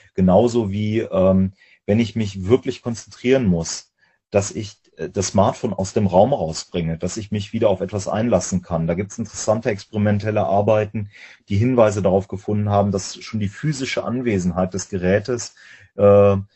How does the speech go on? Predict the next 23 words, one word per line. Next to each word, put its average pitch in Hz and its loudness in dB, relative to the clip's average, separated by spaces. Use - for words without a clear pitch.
am 98 0
Arbeitsplatz, 113 2
also 95 0
jetzt 92 -4
neben 101 0
dem 98 0
Computer, 107 -6
wo 101 -2
ich - -8
dann 95 0
zum - -8
Beispiel 92 -2
an 95 0
einem 92 2
Word-Dokument 104 -2
arbeite, 98 0
schon 107 -4
eben, 101 -2
ähm, 101 2
kognitive 113 0
Energien 104 0
abziehen 80 -8
könnte. 71 -16